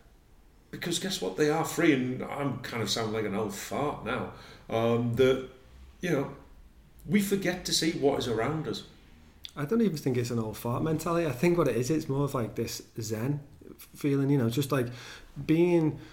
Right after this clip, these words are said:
Speaker 2: there's always gonna be, no matter what we
Speaker 1: Being
Speaker 2: do.
Speaker 1: happy with who you are within your body.
Speaker 2: There you go. But it's also, there's always, there's always gonna be someone who is got more money, is more intelligent, is, is, is mo-, is better looking, has got, has got all these things.
Speaker 1: Mm.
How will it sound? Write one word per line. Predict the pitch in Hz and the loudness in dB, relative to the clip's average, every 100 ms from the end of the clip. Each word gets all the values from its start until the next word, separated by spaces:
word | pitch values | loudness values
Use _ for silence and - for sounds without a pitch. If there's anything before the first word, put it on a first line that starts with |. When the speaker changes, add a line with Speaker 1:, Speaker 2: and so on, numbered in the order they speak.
| - - - | -20 -6 0
Speaker 2:
there's | 147 - | 0 4
always | 170 196 202 196 | 6 6 8 6
gonna | - 170 160 | 4 2 2
be, | 143 139 117 | 2 2 2
no | 107 | 2
matter | 120 156 180 | 2 2 2
what | 180 | 4
we | - 113 | 6 6
Speaker 1:
Being | 135 | 6
Speaker 2:
do. | 110 | 4
Speaker 1:
happy | 135 120 147 | 0 2 0
with | 117 - - | 0 -2 4
who | |
you | 143 147 139 110 | 4 6 4 4
are | 101 101 | 2 2
within | 101 98 101 101 | 0 0 2 4
your | 101 101 | 4 2
body. | 98 - - - - | 0 -6 -8 -16 -4
Speaker 2:
There | 135 | 0
you | 123 120 | 2 2
go. | 117 110 117 120 - | 2 0 -2 -2 0
But | |
it's | 139 123 | 2 4
also, | 175 190 180 | 4 4 4
there's | 135 123 | 4 4
always, | 160 190 180 - | 4 4 0 -2
there's | 143 131 | -2 0
always | 160 196 202 196 | 4 6 4 2
gonna | 180 | 0
be | 156 135 | 0 0
someone | 117 - 127 117 113 110 | -2 -4 -2 -2 -2 -4
who | 117 113 113 113 117 117 | -4 -2 -2 -2 -6 -8
is | 107 104 104 - - - - | -10 -8 -8 -10 -12 -18 -14
got | - | -4
more | 113 151 180 | 2 4 6
money, | 170 160 156 156 | 4 4 4 2
is | 104 - | 2 0
more | 131 160 | 2 2
intelligent, | 160 156 147 143 143 | 2 2 2 2 2
is, | 117 113 - | 0 -4 -6
is, | 117 120 - - | -8 -8 -12 -8
is | 120 123 | -4 2
mo-, | 147 - | 2 2
is | 131 | 0
better | 123 165 | 0 2
looking, | 160 151 151 151 | 4 2 2 2
has | 120 | 2
got, | 120 - | 0 -2
has | 127 | -2
got | 151 | 0
all | 165 185 202 | 4 4 4
these | 202 190 | 2 2
things. | - 180 135 104 95 120 | 2 2 4 2 -4 -6
Speaker 1:
Mm. | 107 104 | -8 -10